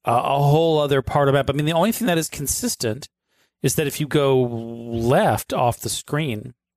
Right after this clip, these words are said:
you will come in from the right on another part of the maze. But it does not match up. It does not, it can, it doesn't, you know, you could not lay it down flat.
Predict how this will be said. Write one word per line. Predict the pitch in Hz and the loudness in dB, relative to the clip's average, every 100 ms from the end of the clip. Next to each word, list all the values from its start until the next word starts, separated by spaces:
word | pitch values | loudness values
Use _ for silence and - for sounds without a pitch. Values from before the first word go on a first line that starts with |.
| - | 0
you | 131 | 0
will | 131 | 2
come | - | 0
in | 151 143 | 0 0
from | - 127 | -2 -2
the | 110 | 0
right | 117 170 127 - - _ _ _ - | 0 2 0 -4 -14 _ _ _ -4
on | 127 | 0
another | 135 135 135 | 2 2 2
part | - 117 | 2 2
of | 123 | 2
the | |
maze. | 151 185 101 - - _ _ _ - - - _ _ _ | 2 0 0 -8 -16 _ _ _ -20 -20 -20 _ _ _
But | 156 | -2
it | 151 | 0
does | 143 139 127 | 0 -2 0
not | 139 156 151 143 | 0 2 0 0
match | 143 143 - | -2 -2 0
up. | 160 - - _ _ | 2 2 -4 _ _
It | 123 - - | -8 -8 -2
does | 143 131 123 | 0 0 0
not, | 135 139 147 | 0 0 2
it | 135 | -2
can, | - 135 | 0 -2
it | 131 135 | 0 -2
doesn't, | - 127 123 135 | 2 0 0 -2
you | 131 | -2
know, | 127 | 0
you | 135 | -2
could | - - 190 | -2 -2 0
not | 185 - | 0 0
lay | 131 139 | 0 0
it | 135 | -2
down | 131 120 110 | 0 0 0
flat. | - - 104 - - | -6 -2 -2 -2 -8